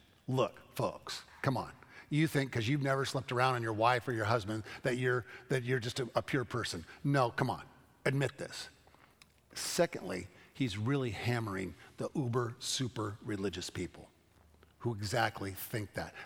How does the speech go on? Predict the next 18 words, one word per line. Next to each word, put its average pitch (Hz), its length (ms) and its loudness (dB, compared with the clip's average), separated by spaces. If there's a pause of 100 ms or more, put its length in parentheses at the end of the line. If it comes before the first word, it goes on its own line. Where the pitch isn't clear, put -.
They 143 160 6
look 123 220 0
down 123 200 4
their 107 120 0
noses 104 500 0
at 95 80 -2
everybody 92 380 -4
else. - 240 -4
Anybody 156 320 4
who's 123 180 0
ever 110 180 -2
stumbled, 113 480 0
anybody 156 300 4
who's 123 120 -2
ever 120 140 0
done 127 200 2
anything 107 440 -2
wrong, 104 320 0